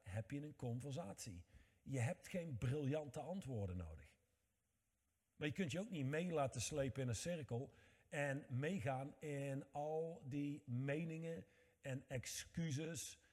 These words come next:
en dat soort zaken van mensen. Blijf bij observeren.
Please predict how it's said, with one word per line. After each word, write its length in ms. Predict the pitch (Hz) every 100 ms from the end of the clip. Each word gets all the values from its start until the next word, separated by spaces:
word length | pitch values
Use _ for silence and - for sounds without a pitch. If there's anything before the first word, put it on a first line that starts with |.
| _ _ _
en 340 | 143 139 135
dat 160 | 123 156
soort 220 | - 117
zaken 340 | - 92 90
van 120 | 87 90
mensen. 340 | 80 80 - _ _ _ _ _ _ _ _ _ _ _ -
Blijf 320 | 131 165 170
bij 260 | 196 196 196 -
observeren. 720 | 185 - - 170 131 123 127